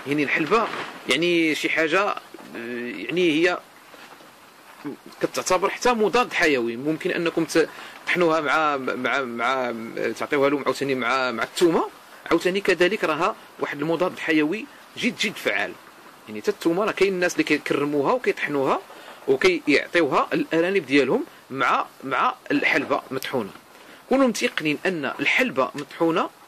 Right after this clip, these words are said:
مع الخبز جاف كيعطي واحد النتائج، انا راه بالتجربه هذه عطيت واحد التجا-، النتائج يعني جد، جد مفرحه ان شاء الله.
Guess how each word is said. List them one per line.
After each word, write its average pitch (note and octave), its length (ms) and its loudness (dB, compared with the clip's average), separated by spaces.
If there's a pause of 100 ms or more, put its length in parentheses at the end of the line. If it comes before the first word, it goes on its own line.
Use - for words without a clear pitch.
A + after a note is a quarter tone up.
مع C#3 260 0 (120)
الخبز B2+ 460 -4
جاف A#3 240 2 (200)
كيعطي E3 200 0
واحد C3 240 0
النتائج، D3 600 0
انا C#3 140 0
راه C3 80 0
بالتجربه A2+ 560 0
هذه A#2+ 180 -4 (720)
عطيت - 380 -4
واحد D3 240 -6
التجا-، D#3 440 2 (100)
النتائج D#3 600 0
يعني C3 280 -2
جد، E3+ 240 -4 (320)
جد G3+ 200 -4 (1000)
مفرحه D#3+ 600 0
ان D3+ 100 -2
شاء D3 200 -2
الله. G#2+ 180 -10